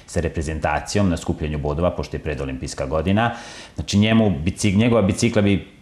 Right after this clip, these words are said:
treba da košta pet hiljada eura i on bi trebalo dve takve bicikle da ima godišnje. Znači, to je neka, eto, takva neka situacija. Ja sad imam osamnaest takmičara i sad to kad podelimo, to je trideset šest točkova.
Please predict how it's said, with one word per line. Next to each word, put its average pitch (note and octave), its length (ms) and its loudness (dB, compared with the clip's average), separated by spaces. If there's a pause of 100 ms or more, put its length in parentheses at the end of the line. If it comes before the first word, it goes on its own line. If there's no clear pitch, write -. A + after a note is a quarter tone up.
(200)
treba A2+ 220 4
da F#2 80 4
košta G#2 320 0
pet F#2 320 -2
hiljada E2 320 2
eura A#2+ 340 4
i G2+ 80 4
on G#2+ 120 6
bi F#2+ 100 2
trebalo G2 300 4
dve F#2 320 2
takve D#2 260 -4
bicikle D2 400 -6
da D2 80 -4
ima C#2+ 160 -4
godišnje. B1 440 -10 (220)
Znači, - 240 -10
to G#2 180 2
je F#2+ 120 2
neka, F2+ 280 0
eto, D#2 200 -2
takva D2 320 -6
neka C#2+ 200 -10
situacija. G2 560 0
Ja F2+ 60 4
sad F#2+ 160 2
imam G2+ 200 4
osamnaest F2 540 0
takmičara B2 640 2 (680)
i - 80 -6
sad D#2+ 220 -2
to F#2+ 100 2
kad E2 160 0
podelimo, F#2 480 2
to F2 120 -2
je D#2 60 -2
trideset D2+ 460 -2
šest - 340 -4
točkova. G2 600 0